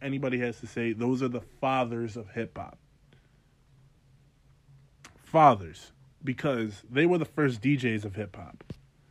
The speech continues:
They were the first people to create the sound of hip-hop. The feeling of hip-hop.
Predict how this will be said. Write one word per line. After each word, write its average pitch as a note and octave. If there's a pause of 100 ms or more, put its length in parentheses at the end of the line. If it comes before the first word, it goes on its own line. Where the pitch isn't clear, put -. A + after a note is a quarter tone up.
(360)
They D3
were E3+
the D#3
first D3+
people B2
to A#2
create A#2+
the A2
sound G#2+
of F2+
hip-hop. - (1700)
The -
feeling G#2+
of F2+
hip-hop. -